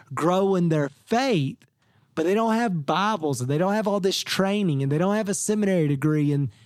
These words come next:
and so Paul's trying to give them some instruction because their worship services apparently were a little chaotic because they didn't have any of that structure or tradition that, that for most of us gives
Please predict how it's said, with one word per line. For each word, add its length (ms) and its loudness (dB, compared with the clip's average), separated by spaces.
and 140 -2
so 80 0
Paul's 460 0
trying 300 0
to 60 0
give 200 0
them 100 0
some 220 -2
instruction 560 -2
because 240 -2
their 120 0
worship 460 -2
services 540 -2
apparently 720 -4
were 160 2
a 80 2
little 280 2
chaotic 880 -2
because 280 -2
they 80 2
didn't 240 0
have 360 -2
any 200 0
of 60 -2
that 200 -4
structure 640 -4
or 80 0
tradition 680 -2
that, 240 -6
that 240 -2
for 120 2
most 480 2
of 100 0
us 240 -2
gives 340 -2